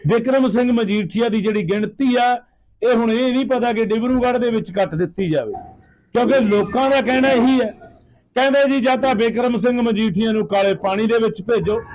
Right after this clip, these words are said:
ਨਹੀਂ ਤਾਂ ਫਿਰ ਇਹਨੂੰ ਡਿਬਰੂਗੜ੍ਹ ਦੇ ਵਿੱਚ ਤਾਂ ਪੱਕਾ ਹੀ ਸ਼ਿਫਟ ਕਰ ਦਿਓ, ਕਿਉਂਕਿ ਬਹੁਤ ਸਾਰੇ ਪੰਜਾਬ ਦੇ ਸਾਡੇ ਲੋਕ ਹੋਰ ਵੀ ਬੰਦ ਨੇ ਜਿਨ੍ਹਾਂ ਨੂੰ ਪੰਜਾਬ ਦੀ ਸਰਕਾਰ ਨੇ ਅਸਾਮ ਦੇ ਵਿੱਚ ਬੰਦ ਕੀਤਾ। ਪਰ ਹੁਣ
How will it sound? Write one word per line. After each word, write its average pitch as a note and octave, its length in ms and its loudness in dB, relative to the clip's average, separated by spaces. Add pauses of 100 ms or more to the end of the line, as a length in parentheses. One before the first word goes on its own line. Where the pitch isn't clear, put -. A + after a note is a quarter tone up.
(380)
ਨਹੀਂ B3+ 360 2
ਤਾਂ D4+ 140 2
ਫਿਰ C4 140 4
ਇਹਨੂੰ C4 240 2
ਡਿਬਰੂਗੜ੍ਹ B3 480 0
ਦੇ B3 100 2
ਵਿੱਚ A3 220 -4
ਤਾਂ A3 180 -2
ਪੱਕਾ A#3+ 260 -4
ਹੀ B3+ 100 2
ਸ਼ਿਫਟ G#3+ 260 0
ਕਰ F3+ 220 0
ਦਿਓ, F3 160 -2 (500)
ਕਿਉਂਕਿ C4+ 280 2
ਬਹੁਤ C4+ 280 2
ਸਾਰੇ C4 320 4
ਪੰਜਾਬ A#3 440 2
ਦੇ B3 160 2
ਸਾਡੇ A3 320 0
ਲੋਕ G#3+ 360 0
ਹੋਰ G#3+ 260 2
ਵੀ B3+ 120 0
ਬੰਦ A3+ 280 0
ਨੇ B3 180 0 (460)
ਜਿਨ੍ਹਾਂ C4 460 2
ਨੂੰ D4 180 2
ਪੰਜਾਬ B3 380 2
ਦੀ A#3+ 120 0
ਸਰਕਾਰ G#3+ 560 0
ਨੇ A#3 180 -2
ਅਸਾਮ A#3 420 -2
ਦੇ B3+ 100 2
ਵਿੱਚ A#3 240 -4
ਬੰਦ G#3 220 0
ਕੀਤਾ। G3 440 -2 (640)
ਪਰ C4+ 160 2
ਹੁਣ C#4+ 180 4